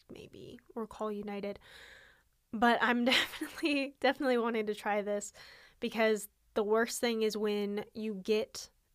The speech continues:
your bag from baggage claim and, like, your shampoo is exploded or the things that were fragile in there that you didn't, obviously didn't mark as fragile are now broken. It's, like, a whole situation. I'm feeling kinda jazzed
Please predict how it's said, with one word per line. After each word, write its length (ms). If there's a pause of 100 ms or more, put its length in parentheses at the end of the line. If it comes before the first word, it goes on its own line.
your 480
bag 340
from 160
baggage 360
claim 460
and, 300
like, 200
your 80
shampoo 440
is 120
exploded 640 (520)
or 680
the 140
things 340
that 180
were 160
fragile 460
in 200
there 180
that 120
you 80
didn't, 380 (100)
obviously 440
didn't 180
mark 200
as 100
fragile 340
are 100
now 160
broken. 520
It's, 140
like, 120
a 40
whole 340
situation. 640 (320)
I'm 420
feeling 360
kinda 260
jazzed 640